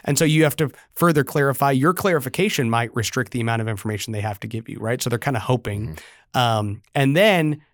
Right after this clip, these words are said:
Speaker 1: there, there's a timetable, though, right? When you submit a Public Information Act, what's the timetable in which they have to act?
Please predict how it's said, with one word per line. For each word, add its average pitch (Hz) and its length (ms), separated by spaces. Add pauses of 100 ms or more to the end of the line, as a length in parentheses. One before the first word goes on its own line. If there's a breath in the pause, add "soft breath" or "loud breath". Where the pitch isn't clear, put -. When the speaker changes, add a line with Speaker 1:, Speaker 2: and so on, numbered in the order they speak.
(140 soft breath)
Speaker 1:
there, 139 260
there's 135 260
a 131 60
timetable, - 920
though, - 200
right? 120 240
When 120 160
you 185 380
submit 190 380
a 185 40
Public 160 280
Information 127 400
Act, 113 120
what's 131 200
the 160 100
timetable 123 460
in 113 40
which 110 200
they 117 100
have 110 320
to 104 160
act? - 360